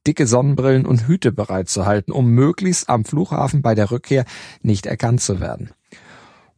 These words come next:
Und sie wurden strengstens angewiesen, auf keinen Fall Interviews zu geben. Tja, aber dann kamen die Enthüllungsgeschichten, der Artikel von Ribagorda vor allem, die dann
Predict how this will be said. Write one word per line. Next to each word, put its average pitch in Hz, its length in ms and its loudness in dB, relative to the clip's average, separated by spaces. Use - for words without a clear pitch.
Und 117 120 -2
sie 113 140 0
wurden 113 220 4
strengstens - 680 -2
angewiesen, 117 680 0
auf - 300 -6
keinen 131 420 2
Fall 92 460 -2
Interviews 95 540 0
zu - 100 -8
geben. - 300 -12
Tja, - 280 2
aber 117 180 2
dann 123 200 4
kamen 135 260 4
die 135 140 -6
Enthüllungsgeschichten, 131 1120 2
der - 140 -6
Artikel 104 280 -2
von 92 200 0
Ribagorda 104 640 0
vor - 220 -6
allem, 98 280 0
die 117 140 -8
dann 139 300 0